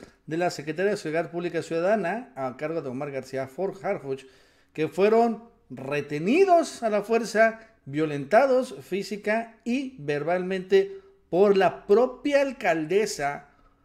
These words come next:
y por funcionarios de ahí. O sea, está muy fuerte. Hoy Claudia Sheinbaum tocó el tema en su conferencia de prensa. Esto fue lo que dijo.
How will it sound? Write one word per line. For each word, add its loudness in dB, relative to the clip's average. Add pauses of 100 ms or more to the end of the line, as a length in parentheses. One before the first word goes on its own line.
(200)
y -2
por 0
funcionarios -4
de -6
ahí. -8
O -10
sea, -6
está -2
muy -2
fuerte. -2 (360)
Hoy 6
Claudia 2
Sheinbaum 2
tocó 0
el 0
tema 2 (160)
en -4
su -2
conferencia -6
de -10
prensa. -10 (140)
Esto 0
fue 0
lo 2
que 0
dijo. -8